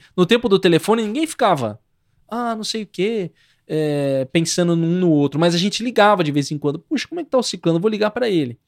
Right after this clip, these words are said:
Hoje não fazemos mais isso. Então, o que, como que as pessoas fazem pra manter muitas ve-, eu tô falando aqui de um senso bem comum, tá, cara? Bem comum mesmo. Tô, talvez você faça diferente. Mas como que as pessoas meio que mantêm, entre aspas, o contato?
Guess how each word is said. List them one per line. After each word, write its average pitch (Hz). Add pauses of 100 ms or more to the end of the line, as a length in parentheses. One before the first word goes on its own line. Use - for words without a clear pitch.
(140)
Hoje 185
não 240
fazemos 226
mais 131
isso. - (300)
Então, 208
o -
que, 302 (140)
como 320
que -
as 269
pessoas 202
fazem 180 (360)
pra 196
manter 190
muitas 180
ve-, 151
eu 139
tô 147
falando 165
aqui 170
de 170
um 175
senso 170
bem 160
comum, 156
tá, 165
cara? 117
Bem 151
comum 226
mesmo. 135
Tô, 160 (160)
talvez 156
você 208
faça 196
diferente. 196 (680)
Mas 196
como 302
que -
as 233
pessoas 196
meio 196
que 196
mantêm, 180
entre 156
aspas, 139
o 135
contato? 123